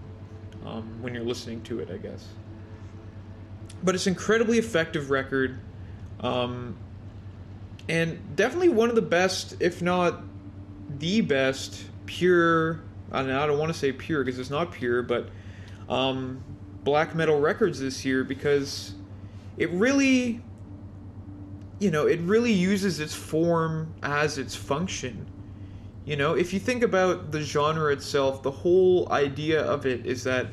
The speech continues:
it eschews traditional song structures and whatnot in place of, you know, blast beats and, and, um, you know,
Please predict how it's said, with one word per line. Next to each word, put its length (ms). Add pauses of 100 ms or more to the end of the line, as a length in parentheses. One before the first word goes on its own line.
(100)
it 140
eschews 460
traditional 460
song 360
structures 680
and 120
whatnot 540 (1300)
in 460 (340)
place 380
of, 720
you 80
know, 340 (1200)
blast 500
beats 640
and, 340
and, 460
um, 460 (1300)
you 80
know, 280